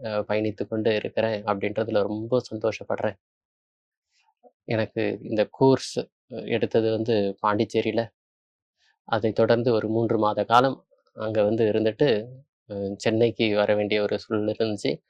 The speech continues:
அஹ், சென்னையில தான் சொந்த வீடு வந்து இருக்கு. அப்போ சென்னையில ஆவடி, அஹ், பாடசாலை, அந்த சமயத்துல பாடசாலையாக இருந்தது. அஹ், ஆவடி பாடசாலைக்கு வந்து போனோம். அங்க இருக்கக்கூடிய சகோதரர்கள் அற்புதமான ஒரு பாலனையை வந்து எனக்கு வந்து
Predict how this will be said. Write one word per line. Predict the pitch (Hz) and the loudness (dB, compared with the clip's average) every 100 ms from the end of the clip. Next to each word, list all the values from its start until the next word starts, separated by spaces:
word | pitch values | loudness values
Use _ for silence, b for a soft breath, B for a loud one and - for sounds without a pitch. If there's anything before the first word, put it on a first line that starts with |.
| b b _ | b b _
அஹ், | 117 107 | 0 0
சென்னையில | 113 107 104 104 | 0 0 0 0
தான் | 104 | -2
சொந்த | - 107 104 | -2 -2 0
வீடு | 104 107 | 0 -2
வந்து | 101 104 | -2 0
இருக்கு. | 101 98 117 - _ _ b b b - | -2 2 0 0 _ _ b b b -10
அப்போ | 143 117 104 | -4 -2 -2
சென்னையில | 104 120 123 123 135 135 104 - 117 | 0 0 2 2 2 2 -2 -2 4
ஆவடி, | 113 127 131 127 127 - _ _ - | 6 6 6 4 2 -4 _ _ -8
அஹ், | 107 101 98 98 101 - 110 | -4 -2 -2 -6 -12 -14 2
பாடசாலை, | 110 107 107 - 101 104 - | 8 8 8 2 2 2 -2
அந்த | 110 104 | -6 -4
சமயத்துல | 104 110 107 110 | -2 -2 0 2
பாடசாலையாக | 107 107 104 107 107 104 107 | 4 4 4 0 2 4 4
இருந்தது. | 104 104 104 127 175 _ b b b | 2 0 -2 -4 -6 _ b b b
அஹ், | 139 113 | 0 2
ஆவடி | 107 113 113 110 | 4 4 4 2
பாடசாலைக்கு | 110 107 107 107 101 | 2 2 0 -2 -2
வந்து | 107 104 | -4 -4
போனோம். | - 110 107 107 | -4 -2 -2 -2
அங்க | 110 104 | -4 -2
இருக்கக்கூடிய | 101 117 113 110 | 0 0 2 0
சகோதரர்கள் | 104 107 104 117 113 | 0 -2 0 4 4
அற்புதமான | 101 101 113 113 117 123 | 2 2 0 2 0 0
ஒரு | 117 107 104 | -2 -2 -2
பாலனையை | - 107 113 113 110 | -2 0 0 0 0
வந்து | 110 | 2
எனக்கு | 113 104 104 | 2 2 -2
வந்து | 104 110 | -2 0